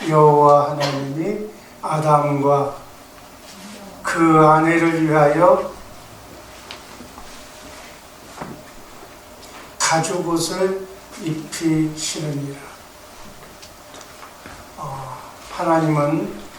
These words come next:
범죄한 현장에서 여자의 후손인 예수 그리스도를 보내서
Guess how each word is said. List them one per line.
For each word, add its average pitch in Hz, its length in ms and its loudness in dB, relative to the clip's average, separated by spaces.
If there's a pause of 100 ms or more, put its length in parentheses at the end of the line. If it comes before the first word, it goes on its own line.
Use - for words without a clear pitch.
(180)
범죄한 170 1080 0 (260)
현장에서 160 920 -2 (1000)
여자의 156 460 4
후손인 196 920 -2 (400)
예수 180 640 -2
그리스도를 175 840 -4 (180)
보내서 151 600 -4